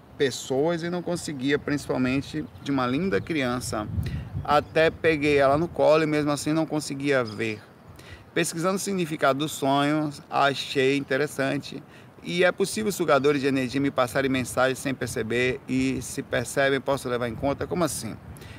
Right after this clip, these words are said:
Você teve um sonho lúcido, né? Um sonho que você pegava uma criança. Ó, difícil dizer. Existe simbologia, sim.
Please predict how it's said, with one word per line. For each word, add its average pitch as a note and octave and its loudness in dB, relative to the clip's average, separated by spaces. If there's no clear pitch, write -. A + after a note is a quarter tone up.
Você - -8
teve D#3+ -2
um F3 0
sonho D#3 0
lúcido, D3+ -2
né? D#3 -2
Um B2 0
sonho C3 -2
que - -18
você - -4
pegava C#3+ 4
uma D3 4
criança. D3 0
Ó, A2+ -2
difícil F3 -8
dizer. G2+ -4
Existe F3 -4
simbologia, C#3+ 4
sim. A2+ -6